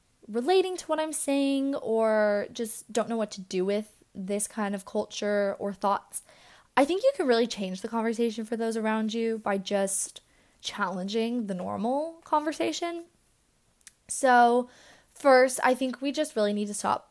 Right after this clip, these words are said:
placing these frat guys on a pedestal and really just start looking for them for who they are. Like, are they actually a good person? Or are you just obsessed with the title and kind of the benefits that goes around them?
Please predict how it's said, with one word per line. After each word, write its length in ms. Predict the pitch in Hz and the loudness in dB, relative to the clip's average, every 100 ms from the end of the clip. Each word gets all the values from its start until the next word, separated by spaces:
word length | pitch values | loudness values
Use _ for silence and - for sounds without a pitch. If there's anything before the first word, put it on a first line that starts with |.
| _ | _
placing 380 | - 190 190 208 | -4 -4 -2 -2
these 180 | 214 220 | -2 0
frat 200 | 220 - | 0 0
guys 200 | 220 220 | 0 0
on 240 | 202 202 - | -4 -6 -6
a 80 | 208 | -4
pedestal 560 | 208 208 - 220 220 | -2 -4 -4 -2 -2
and 400 | - 196 190 185 - _ _ _ _ _ _ - - | -2 -4 -6 -8 -14 _ _ _ _ _ _ -20 -10
really 320 | 202 190 190 | 0 0 2
just 180 | 185 196 | -2 -2
start 160 | 208 196 | -2 -2
looking 300 | 185 196 190 | -4 -6 -6
for 120 | 208 | -4
them 300 | 196 196 196 - _ _ _ _ | -4 -4 -6 -12 _ _ _ _
for 200 | - 247 | 0 2
who 120 | 214 | 2
they 140 | 208 185 | 0 -2
are. 480 | - 170 196 233 254 _ _ _ | -4 -6 -6 -6 -10 _ _ _
Like, 360 | 208 190 180 170 _ _ _ 214 | -4 -2 -2 -4 _ _ _ 6
are 140 | 202 | 6
they 340 | 190 185 185 - | 4 0 -2 -2
actually 320 | 139 123 - | -4 -4 -6
a 20 | 190 | -4
good 120 | 226 | 0
person? 420 | 403 - 50 - - | 2 2 -4 -10 -4
Or 340 | 208 202 196 | 0 2 0
are 100 | 196 | 0
you 120 | 220 | 0
just 380 | 226 247 - - - _ _ _ - | -2 -4 -6 -10 -14 _ _ _ -4
obsessed 320 | 220 226 - | 0 0 -2
with 120 | 208 | -6
the 80 | 214 | -6
title 720 | - - 311 320 190 190 196 - | -6 4 6 8 6 6 4 0
and 500 | 202 196 190 190 - | -2 -2 -2 -6 -6
kind 160 | 226 | -4
of 60 | 214 | -2
the 60 | 190 | 0
benefits 500 | 208 214 196 - - | 0 0 -4 -6 -8
that 140 | 190 | -4
goes 240 | 247 339 | -2 -2
around 220 | 208 - - | -4 -10 -12
them? 200 | - | -16